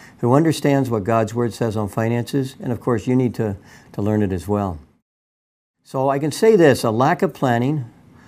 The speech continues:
uh, and, and, and not knowing your financial facts, in other words, making, doing guesswork, is very dangerous. Proverbs twenty-four, three and four says, "By wisdom a house is built,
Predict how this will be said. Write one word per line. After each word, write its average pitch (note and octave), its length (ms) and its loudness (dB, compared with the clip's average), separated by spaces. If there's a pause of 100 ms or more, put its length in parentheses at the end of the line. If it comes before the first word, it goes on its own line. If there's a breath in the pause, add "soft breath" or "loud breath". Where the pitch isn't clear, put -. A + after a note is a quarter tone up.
(160 loud breath)
uh, A2+ 320 2
and, A#2 320 -2
and, A2+ 320 -2 (140)
and A2 320 -2
not D#3 220 2
knowing D3 460 4
your A2+ 160 2
financial C3 800 -2 (420 soft breath)
facts, - 800 -2 (320)
in A#2+ 120 -2
other B2 160 4
words, A#2 200 2
making, D3 520 0 (180)
doing D3+ 300 2
guesswork, C3 580 -2 (520 soft breath)
is A#2+ 140 -2
very C3+ 280 2
dangerous. G#2 580 -6
Proverbs C3 420 2
twenty-four, E3+ 540 0
three D3 220 0
and C#3 120 2
four A#2 240 0
says, G#2 320 -2
"By G#2 200 0
wisdom D3 340 0
a B2+ 100 0
house A#2+ 260 -2
is G2 140 -4
built, G#2 300 -2